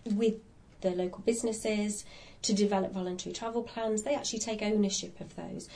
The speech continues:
So the measures that we're putting in place, we're actually setting them a date for them to continue,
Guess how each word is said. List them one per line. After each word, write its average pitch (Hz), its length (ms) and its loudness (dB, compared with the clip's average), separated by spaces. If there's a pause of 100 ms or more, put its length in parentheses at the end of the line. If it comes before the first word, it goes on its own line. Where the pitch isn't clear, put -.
(160)
So - 120 -6
the 247 120 2
measures 247 300 4
that 214 120 -2
we're 202 100 0
putting 202 360 -2
in 190 120 0
place, 190 520 -4 (340)
we're 226 220 4
actually 208 520 0
setting 214 500 -2
them 190 120 2
a 190 60 2
date 190 380 0
for - 100 -10
them 185 100 2
to 185 100 -4
continue, 196 1000 0